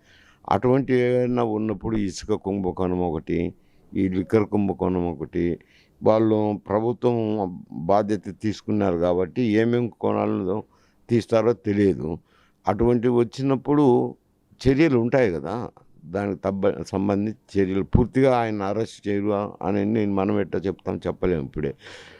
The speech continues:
ప్రభుత్వం నిన్న కాక మన చే-, చేతికి తీసుకున్నారు. ఏమేమి విషయాలు బయటకు వస్తాయో తెలియదు. ఇప్పుడు ఇదైతే పేపర్లలో వచ్చింది, already మ-, మద్యం కుంభకోణం అయితే వచ్చింది. అవి విచారణ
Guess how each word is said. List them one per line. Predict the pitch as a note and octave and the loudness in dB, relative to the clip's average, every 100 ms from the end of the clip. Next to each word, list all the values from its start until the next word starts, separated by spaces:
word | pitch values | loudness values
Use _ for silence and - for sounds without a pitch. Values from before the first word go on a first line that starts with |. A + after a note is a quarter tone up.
| _ _ - | _ _ -4
ప్రభుత్వం | D2 G#2+ A2 C3 | -2 0 2 4
నిన్న | B2+ A#2+ | 4 4
కాక | A2+ A2+ A2+ | 2 -2 -4
మన | A2 G#2+ | -4 -2
చే-, | G2 - D2+ - - | -4 -8 -16 -8 -4
చేతికి | F#2+ F2+ | -4 -4
తీసుకున్నారు. | E2+ D#2 - D#2+ D2+ D#2 D#2+ D#2 _ _ _ _ _ | -6 -8 -8 -6 -4 -2 -4 -6 _ _ _ _ _
ఏమేమి | - A2+ B2+ C3 C3 B2 A#2+ | 0 2 4 2 2 0 0
విషయాలు | A2 G#2 A2 A2 | -2 -2 -2 -2
బయటకు | B2 G#2 F#2 - | 0 -2 -2 -6
వస్తాయో | F2 - F2+ F2 A2 | -6 -2 0 2 0
తెలియదు. | - F2 E2 C#2+ D2+ E2 D#2 _ _ - | -2 -4 -2 -4 -4 -6 -8 _ _ -4
ఇప్పుడు | G2+ A2 A#2 | -2 0 2
ఇదైతే | A2+ A#2+ G#2 C#3 | 4 2 2 -2
పేపర్లలో | - A2 A2+ A#2 G#2+ G#2+ A2+ A#2+ G2+ | 0 0 0 0 0 0 0 0 0
వచ్చింది, | F2+ F2 F2 | -2 -6 -4
already | E2+ E2+ F2 F2+ F#2+ G2+ | -2 -2 -2 -2 0 0
మ-, | F#2 C#2 D#2 - | -2 -4 -6 -6
మద్యం | F2+ E2+ F#2+ | -4 -2 -2
కుంభకోణం | F2 F2 E2 C#2+ D2 C#2+ C#2+ | -2 -2 -4 -4 -4 -2 -4
అయితే | C#2+ A#2 | -2 0
వచ్చింది. | G#2+ C#2 - C#2+ C#2 C#2 - _ - - _ | 0 -2 -6 -6 -4 -8 -12 _ -20 -20 _
అవి | - A#2 B2 A#2+ A#2 A2+ A2 G#2+ G#2+ G#2 | 2 4 4 2 0 -2 -4 -4 -2 -2
విచారణ | A2 G2 B2 A#2+ | -2 0 0 0